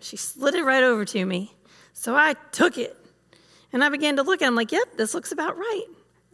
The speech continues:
Nothing was changed except for one part. There was one thing that was added,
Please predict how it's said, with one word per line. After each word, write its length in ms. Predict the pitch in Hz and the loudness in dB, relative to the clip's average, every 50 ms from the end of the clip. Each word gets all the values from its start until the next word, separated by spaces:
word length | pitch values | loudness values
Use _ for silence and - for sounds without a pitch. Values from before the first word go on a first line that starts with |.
| - | -4
Nothing 420 | - 233 277 349 349 - 370 349 339 | 0 2 4 4 2 2 0 2 2
was 160 | 330 330 - | 0 -2 -4
changed 720 | - - 370 381 359 330 254 233 240 - - - - - _ _ _ _ _ _ _ _ _ _ _ _ _ _ _ _ _ | -6 -6 -4 -2 -2 -2 -2 -4 -6 -10 -12 -12 -14 -16 _ _ _ _ _ _ _ _ _ _ _ _ _ _ _ _ _
except 340 | - - - - - - - | -20 -14 -10 -6 -6 -6 -6
for 120 | - 196 190 | -6 -6 -4
one 300 | 180 170 180 196 202 196 | -2 -2 0 0 0 0
part. 340 | - 170 156 151 143 151 _ _ _ _ _ _ _ _ _ _ _ _ _ _ _ _ _ _ _ _ _ _ _ _ _ _ _ _ _ _ _ _ _ _ _ _ _ _ _ _ _ - - - - | 0 -2 -4 -4 -6 -8 _ _ _ _ _ _ _ _ _ _ _ _ _ _ _ _ _ _ _ _ _ _ _ _ _ _ _ _ _ _ _ _ _ _ _ _ _ _ _ _ _ -20 -20 -16 -6
There 100 | - 196 | -4 -2
was 120 | 185 175 185 | -2 0 0
one 260 | 165 208 214 233 233 | 2 2 2 2 2
thing 180 | - 240 233 | 2 2 2
that 140 | 220 202 202 | 2 2 2
was 140 | 180 190 196 | 0 -2 -4
added, 460 | - - 202 196 196 185 185 175 175 | -4 -4 -4 -2 -2 0 -2 -2 -4